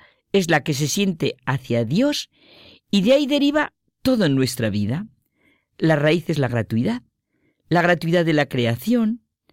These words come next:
la gratuidad de la redención, y esto no me lleva a la confianza.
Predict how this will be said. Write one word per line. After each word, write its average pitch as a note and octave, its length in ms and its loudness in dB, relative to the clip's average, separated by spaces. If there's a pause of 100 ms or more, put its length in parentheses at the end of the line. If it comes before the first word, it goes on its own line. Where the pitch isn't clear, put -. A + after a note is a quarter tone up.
(220)
la E3+ 140 2
gratuidad C#3+ 440 0
de D3 80 0
la C3+ 100 0
redención, D#3 760 -2 (640)
y D#3+ 180 0
esto E3+ 480 -2 (460)
no G3+ 240 2
me A#3+ 160 0
lleva A2 260 0
a B3 40 0
la A#3+ 100 -2
confianza. A2+ 920 -4